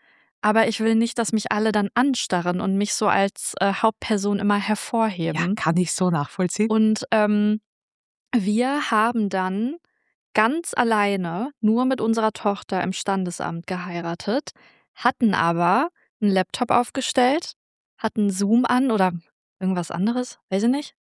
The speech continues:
Speaker 1: Teams. <laughs> Teams wohl nicht,
Speaker 2: <laughs>
Speaker 1: aber irgendwas schon. Und dann waren alle, alle dabei. Der Schwager in Kanada, die Freundin in New York, die eine Schwägerin,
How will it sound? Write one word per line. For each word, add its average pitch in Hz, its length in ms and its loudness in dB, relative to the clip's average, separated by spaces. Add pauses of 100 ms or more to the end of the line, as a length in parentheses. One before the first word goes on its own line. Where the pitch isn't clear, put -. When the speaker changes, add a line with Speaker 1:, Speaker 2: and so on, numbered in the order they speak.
(220)
Speaker 1:
Teams. 202 500 0
<laughs> - 460 -8
Teams 339 340 2
wohl 277 140 2
nicht, 240 320 2
Speaker 2:
<laughs> - 100 -12
Speaker 1:
aber 311 220 4
irgendwas 294 380 2
schon. 311 180 0 (440)
Und 233 140 0
dann 226 180 0
waren 220 260 0 (320)
alle, 269 480 0 (420)
alle 240 340 0
dabei. 196 500 -4 (760)
Der 208 140 0
Schwager 233 560 2
in 214 120 -6
Kanada, 254 680 -4 (180)
die 214 140 -4
Freundin 233 560 0
in 208 140 -4
New 196 80 -2
York, 190 520 -4 (520)
die 233 100 0
eine 240 580 2 (100)
Schwägerin, 240 920 -2